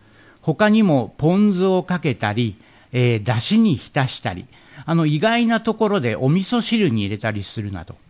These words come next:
まあ、美味しい食べ方は、まあ、工夫次第でいろいろ考えられます。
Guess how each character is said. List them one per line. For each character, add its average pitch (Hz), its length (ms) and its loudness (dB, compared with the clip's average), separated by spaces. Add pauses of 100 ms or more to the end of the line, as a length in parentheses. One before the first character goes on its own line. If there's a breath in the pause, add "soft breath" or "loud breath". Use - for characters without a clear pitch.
(340 soft breath)
ま 151 300 0
あ、 - 100 -20
美 170 100 2
味 208 100 4
し 202 300 -2
い 156 60 -8
食 175 140 -2
べ 175 100 0
方 135 280 -2
は、 156 200 2
ま 135 120 0
あ、 - 20 -4
工 - 140 -6
夫 151 320 2
次 - 160 -6
第 120 280 0
で 170 200 2
い 113 240 -6
ろ 135 140 0
い 139 60 2
ろ 185 200 0
考 131 140 -6 (220)
え 98 60 -4
ら 90 120 -2
れ 90 60 -8
ま 78 160 -12
す。 - 280 -20